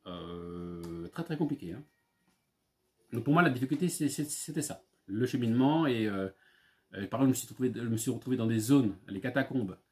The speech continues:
Euh, alors, paradoxalement, c'était le, moi mon meilleur souvenir.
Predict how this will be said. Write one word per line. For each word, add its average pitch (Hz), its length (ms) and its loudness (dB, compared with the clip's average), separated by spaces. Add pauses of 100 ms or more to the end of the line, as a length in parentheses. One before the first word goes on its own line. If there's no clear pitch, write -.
(720)
Euh, 98 40 -10
alors, 101 200 -4
paradoxalement, 151 640 4
c'était - 260 -2
le, 139 80 6
moi 135 440 8
mon 160 100 8
meilleur 147 200 8
souvenir. 139 300 4